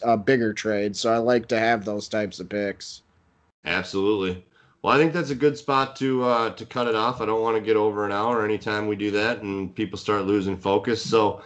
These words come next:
Speaker 2: uh, thank you for sticking with us. Uh, Newts, as always, it was, uh,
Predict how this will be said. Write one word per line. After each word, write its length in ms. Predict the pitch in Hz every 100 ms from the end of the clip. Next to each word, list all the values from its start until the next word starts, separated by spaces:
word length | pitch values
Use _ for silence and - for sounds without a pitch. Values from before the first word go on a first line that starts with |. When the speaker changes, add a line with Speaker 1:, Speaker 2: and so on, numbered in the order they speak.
| - -
Speaker 2:
uh, 260 | 104 104 104
thank 260 | - 127 123
you 80 | 113
for 80 | 110
sticking 420 | - 120 110 107
with 200 | 113 113
us. 360 | 147 151 - -
Uh, 280 | 107 101 95
Newts, 420 | 98 107 143 143
as 240 | 110 107
always, 500 | 104 107 123 151 139
it 140 | 101 107
was, 320 | 98 92 92
uh, 380 | 92 92 87